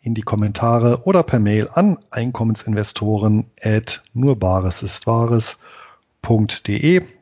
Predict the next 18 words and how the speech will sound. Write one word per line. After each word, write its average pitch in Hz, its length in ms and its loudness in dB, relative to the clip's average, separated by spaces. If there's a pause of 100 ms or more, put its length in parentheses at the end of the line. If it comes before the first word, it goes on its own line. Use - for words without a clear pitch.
Und 107 140 -6
wenn 113 100 0
ihr 107 80 0
keine 127 240 0
Folge 120 260 -2
mehr 117 140 2
verpassen - 400 -4
möchtet, 110 380 -4 (400)
abonniert 120 520 2 (640)
unseren 135 600 2 (180)
Podcast 113 640 -4
oder 117 160 -6
folgt 98 320 -12
uns 95 260 -12
über 110 240 -8
einen 98 240 -6
der 120 200 -4
zahlreichen 98 1120 -6